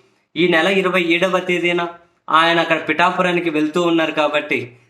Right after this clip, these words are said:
దాన్ని సక్సెస్ చేయాలని చెప్పి చుట్టుపక్కల జిల్లాల వాళ్ళందరూ కూడా అక్కడికి పోతున్నారట, సక్సెస్ చేయాలి అని. So, ఇవన్నీ వర్మకు చిర్రెత్తుకొచ్చేసిందట. ఆయన అభిమానులకు, టీడీపీ క్యాడర్‌కు ఒకటే చెప్పినట,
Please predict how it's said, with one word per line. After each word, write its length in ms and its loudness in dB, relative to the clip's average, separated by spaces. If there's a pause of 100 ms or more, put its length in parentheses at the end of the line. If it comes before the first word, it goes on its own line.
(120)
దాన్ని 260 2
సక్సెస్ 460 -2
చేయాలని 320 0
చెప్పి 140 -2
చుట్టుపక్కల 520 0
జిల్లాల 300 0
వాళ్ళందరూ 460 0
కూడా 220 0
అక్కడికి 260 -2
పోతున్నారట, 540 -2 (1300)
సక్సెస్ 340 2
చేయాలి 380 0
అని. 180 -8 (560)
So, 40 2
ఇవన్నీ 360 2
వర్మకు 560 0
చిర్రెత్తుకొచ్చేసిందట. 1400 -4 (1000)
ఆయన 280 2
అభిమానులకు, 840 0
టీడీపీ 440 -2
క్యాడర్‌కు 420 -2
ఒకటే 220 0
చెప్పినట, 460 -4